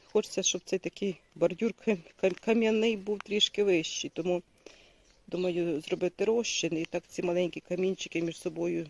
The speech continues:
щепити, щоб вони трималися, не падали. Але хочу про те сказати, от подивіться, робота чекає вже з самого ранку. Абрикосів нападало,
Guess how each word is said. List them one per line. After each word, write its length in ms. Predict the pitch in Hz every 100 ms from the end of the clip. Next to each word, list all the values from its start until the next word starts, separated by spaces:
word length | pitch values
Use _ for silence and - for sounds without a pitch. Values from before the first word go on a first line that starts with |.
| _ _ _
щепити, 720 | - - 180 - 196 - 170 _ _ _ _ _ _ _ _ _ _ -
щоб 260 | - 165 160
вони 200 | 180 170
трималися, 720 | - 175 160 156 - 156 156
не 100 | 156
падали. 480 | - 156 165 151 151 - - - - - - -
Але 240 | - 175 214
хочу 320 | 220 220 202
про 120 | -
те 180 | - 190
сказати, 500 | - 180 185 180 170
от 300 | 156 - -
подивіться, 540 | - - 147 147 - 160
робота 380 | 160 190 - 196
чекає 480 | - - 175 175
вже 180 | 165 160
з 60 | 165
самого 460 | - 175 170 156
ранку. 440 | 160 139 139 - 143 - - _ - _ - - - - - - - - - -
Абрикосів 800 | - 135 170 - 214 226 - 220 208 - - - - - - _ _ - - - - - - _ - -
нападало, 840 | 156 180 - 196 196 185 180 175